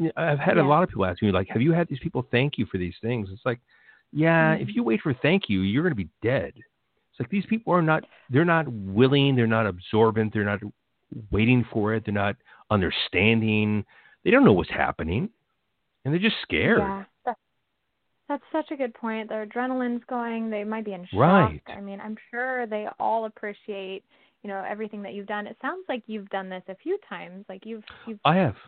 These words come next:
Speaker 2: sounds like you've kinda saved the day a few times. That's wonderful. Wow.
Speaker 1: Well, you know, the, the great line I love, which is, "The only way for evil to exist is for good people to stand by and do nothing."
Speaker 2: Do nothing.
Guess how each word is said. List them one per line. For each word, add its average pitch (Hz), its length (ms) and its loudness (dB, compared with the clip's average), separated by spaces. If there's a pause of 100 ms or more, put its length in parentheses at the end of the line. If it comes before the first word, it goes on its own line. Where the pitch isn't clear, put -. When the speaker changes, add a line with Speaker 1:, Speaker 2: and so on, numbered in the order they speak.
(140)
Speaker 2:
sounds 285 200 -8
like 254 180 -8
you've 240 220 -10
kinda 226 200 -8 (120)
saved 208 200 -8
the - 80 -14
day 277 220 -8
a 254 60 -6
few 190 260 -12
times. 196 260 -12
That's 220 180 -12 (220)
wonderful. 208 640 -6 (500)
Wow. 233 120 -10
Speaker 1:
Well, 196 140 4
you 170 100 6
know, 175 140 6
the, 131 340 4
the 139 60 2
great 156 240 4
line 160 180 2
I 143 80 2
love, 131 320 0
which 104 180 -4
is, 98 120 -6
"The 101 100 2
only 120 220 2
way 113 200 0
for 107 140 -8
evil 107 320 -2
to 110 140 -4
exist 92 440 -4
is 104 80 -8 (120)
for 90 80 -8
good 107 180 -2
people 113 240 -6
to 95 160 -8
stand 104 300 -2
by 104 180 0
and 92 140 -2
do 90 120 -2
nothing." 80 440 -6
Speaker 2:
Do 220 120 -10
nothing. 214 600 -16